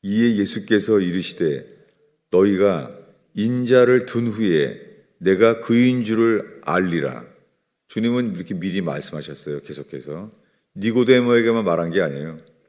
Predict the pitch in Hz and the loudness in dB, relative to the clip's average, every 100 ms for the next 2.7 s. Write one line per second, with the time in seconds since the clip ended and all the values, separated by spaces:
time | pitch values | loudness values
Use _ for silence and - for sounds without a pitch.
0 | _ _ _ _ _ _ _ 98 117 123 | _ _ _ _ _ _ _ 2 4 6
1 | 135 127 101 110 110 110 107 113 101 - | 8 8 4 -2 2 4 4 2 -2 -4
2 | 131 135 117 92 73 60 | -2 -2 0 0 -2 -6